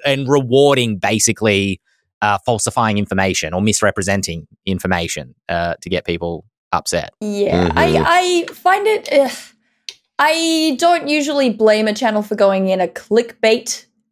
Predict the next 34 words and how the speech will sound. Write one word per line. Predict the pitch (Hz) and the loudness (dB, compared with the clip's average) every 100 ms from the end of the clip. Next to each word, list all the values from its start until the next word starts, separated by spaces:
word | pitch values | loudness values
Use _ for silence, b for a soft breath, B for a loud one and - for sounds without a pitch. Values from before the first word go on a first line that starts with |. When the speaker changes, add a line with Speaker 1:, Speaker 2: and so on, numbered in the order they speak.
| _ _ 190 | _ _ 4
Speaker 2:
uh, | 185 180 | 6 4
direction. | 190 208 180 185 - 254 240 269 320 - | 2 0 2 0 0 0 2 0 -2 0
You | 220 | 2
know, | 220 | 2
it's | 214 214 | 0 0
not | 226 226 | -2 0
something | 214 196 190 180 | -2 -2 -2 0
that | 175 | 2
I | 160 175 180 - - | 4 4 2 -2 -8
like | 180 180 202 214 208 | 0 2 2 0 -2
and | 175 | -2
it's | 175 | -4
not | 180 - | -4 -4
something | 180 170 165 | -4 -4 -4
that | 151 | 0
I | 151 147 147 - | 2 2 0 -4
do. | - 175 190 214 226 b b _ | 2 4 4 2 -2 b b _
Um, | 170 180 175 180 | 2 2 2 2
but | |
I'm | 190 196 | 2 2
also | 190 180 | 0 0
in | 175 | 0
a | |
position | 180 175 180 226 220 | -2 0 0 0 0
where | 214 202 | 2 2
I | 196 | 2
can | 196 196 196 | 0 0 0
afford | 196 196 185 190 196 - | -2 0 2 2 0 0
to | 202 196 190 196 | 2 4 2 -2
not | 190 185 - | 0 2 2
do | 175 175 | -2 0
that, | 220 262 - | 0 0 2
right? | 190 220 - b | 2 2 -4 b
Speaker 1:
Mm. | - 202 190 95 | -4 -2 -2 -4